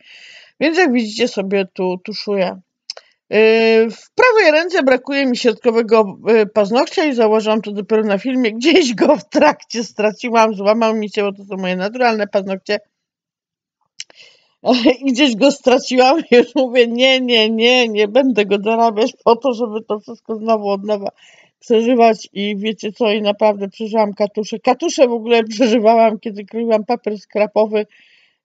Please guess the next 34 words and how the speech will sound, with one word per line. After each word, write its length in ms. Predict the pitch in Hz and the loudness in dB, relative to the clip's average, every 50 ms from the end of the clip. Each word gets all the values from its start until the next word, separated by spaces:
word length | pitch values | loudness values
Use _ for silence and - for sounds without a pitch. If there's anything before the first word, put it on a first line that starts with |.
| _ | _
e, 180 | 202 208 214 196 | 4 4 6 6
ale 240 | 185 202 208 208 196 | 6 6 6 6 4
wam 200 | 196 190 196 196 | 4 2 0 -2
to 140 | - 208 196 | -6 -8 -8
wszystko, 640 | - 233 214 - _ _ 214 196 190 196 202 - _ _ _ _ _ _ _ _ _ _ _ _ | -8 -12 -14 -14 _ _ 4 4 4 4 2 -2 _ _ _ _ _ _ _ _ _ _ _ _
e, 80 | - - - _ _ | -18 -18 -18 _ _
opowiem. 880 | - 208 226 226 226 - 240 233 226 233 214 240 233 226 226 240 240 202 | 2 2 2 2 0 -2 0 2 2 2 0 -2 -2 0 0 0 0 2
Jeszcze 640 | 180 190 208 233 254 262 254 - - - 254 247 254 | 2 2 4 4 2 2 0 -2 -4 -2 -2 0 0
jedna 400 | 254 233 233 233 247 - 247 240 | 0 0 -2 -4 -6 -6 -6 -6
kartka 520 | - - 240 - 254 - - - 233 220 | -4 -4 -4 -4 -4 -8 -6 -6 -6 -4
do 140 | 220 220 220 | -4 -6 -8
tuszowania. 960 | - - 240 - - - 220 220 214 226 226 220 214 214 214 208 202 202 196 - _ _ _ _ _ _ _ _ _ _ _ _ _ - 196 | -8 -10 -12 -10 -6 -6 -4 -4 -4 -4 -2 -2 -2 -4 -4 -4 -4 -6 -6 -10 _ _ _ _ _ _ _ _ _ _ _ _ _ -6 0
E, 40 | 214 | 2
m, 420 | 240 247 240 214 190 247 285 277 - - - | 4 4 4 2 2 -2 -4 -4 -6 -10 -6
trochę 180 | - 415 508 539 539 523 | -2 2 2 2 2 2
mozolne, 480 | 453 302 247 214 208 214 220 240 254 - | 0 2 4 4 4 2 0 -4 -4 -2
ale 260 | - 302 403 523 539 508 - | 0 2 4 4 2 2 0
powiem 180 | 415 381 370 | -2 -2 -2
wam 160 | 370 370 359 302 | -2 -4 -6 -6
szczerze, 360 | - - 330 320 311 294 294 | -6 -6 -4 -4 -2 -2 -2
że, 500 | 277 254 262 269 247 247 240 240 247 254 - _ _ _ _ _ _ _ _ _ - | -2 0 2 2 4 4 4 2 0 -2 -8 _ _ _ _ _ _ _ _ _ -2
e, 340 | 202 214 220 220 220 - - | 2 4 4 4 2 2 -2
efekt 420 | 254 247 - 247 233 233 _ - | -4 0 0 0 0 -2 _ -12
jest 200 | 226 226 - - | -12 -12 -12 -10
fajny, 400 | - - 220 220 226 226 233 233 | -2 0 2 2 2 0 -2 -4
w 80 | 233 - | -4 -4
każdym 420 | - 254 240 226 233 233 226 220 | -4 -4 -4 -2 -2 -2 -2 -2
razie, 420 | 214 214 196 214 208 208 208 - - | -4 -4 -2 0 0 2 0 0 -2
e, 120 | 151 190 | -4 -6
dla 220 | 196 180 196 208 214 | -4 0 2 2 2
mnie 220 | 226 220 208 208 | 2 0 -2 -4
mega 400 | 202 214 214 220 214 196 196 202 | -4 -2 -2 -2 -2 0 -2 -2
zadowalający 1120 | 202 196 190 190 196 190 190 190 185 190 196 196 202 214 208 - - 214 202 202 202 190 - | -4 -4 -6 -6 -4 -4 -2 0 0 0 0 0 -2 -2 -6 -8 -4 -2 0 0 0 -2 -4
i, 340 | - 160 185 180 180 190 190 | -6 -6 -6 -4 -4 -6 -6